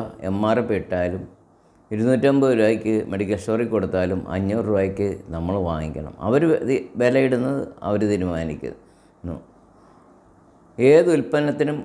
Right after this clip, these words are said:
കമ്പനിക്കാരനാണ് തീരുമാനിക്കുന്നത്. വളരെ, ആ, ആസൂത്രിതമായ ഒരു നീക്കമാണിത്. അത് മരുന്നിന് മാത്രമല്ല, മുളകായാലും മല്ലിയായാലും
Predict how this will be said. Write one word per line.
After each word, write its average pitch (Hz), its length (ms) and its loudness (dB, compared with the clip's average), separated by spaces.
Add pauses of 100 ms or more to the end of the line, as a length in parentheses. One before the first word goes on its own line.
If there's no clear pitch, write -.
(120)
കമ്പനിക്കാരനാണ് 120 800 0
തീരുമാനിക്കുന്നത്. 87 840 -4 (1120)
വളരെ, 123 580 4 (220)
ആ, 104 140 2 (260)
ആസൂത്രിതമായ 113 1120 2 (840)
ഒരു 104 160 0 (140)
നീക്കമാണിത്. 95 840 0
അത് 98 400 0 (460)
മരുന്നിന് 101 440 2
മാത്രമല്ല, 113 720 2
മുളകായാലും 98 720 0
മല്ലിയായാലും 95 960 0